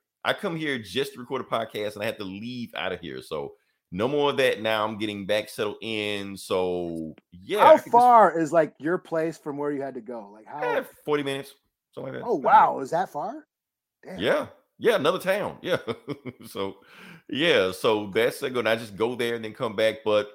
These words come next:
Speaker 1: either way, I'm getting more acclimated back in my place again. I'm moving all my stuff back how it was before, getting more comfortable. So, yeah, just get to relax. Like, I get to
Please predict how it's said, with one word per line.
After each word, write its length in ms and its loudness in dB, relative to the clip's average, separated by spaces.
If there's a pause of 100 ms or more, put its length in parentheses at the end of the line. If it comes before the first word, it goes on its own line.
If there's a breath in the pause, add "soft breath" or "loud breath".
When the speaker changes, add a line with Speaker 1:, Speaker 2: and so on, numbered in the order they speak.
Speaker 1:
either 240 -4
way, 320 0
I'm 160 -2
getting 220 -4
more 280 -4
acclimated 600 -4
back 240 -2
in 80 -6
my 180 -2
place 280 -8
again. 240 -8
I'm 100 -6
moving 240 -8
all 100 0
my 120 -6
stuff 260 -10
back 180 -4
how 140 -6
it 60 -12
was 180 -16
before, 460 -4 (300 soft breath)
getting 180 -4
more 120 -6
comfortable. 840 -4 (300)
So, 560 2 (400)
yeah, 400 2
just 260 -8
get 120 -8
to 60 -12
relax. 220 -2
Like, 160 -2
I 60 -2
get 200 -4
to 180 -6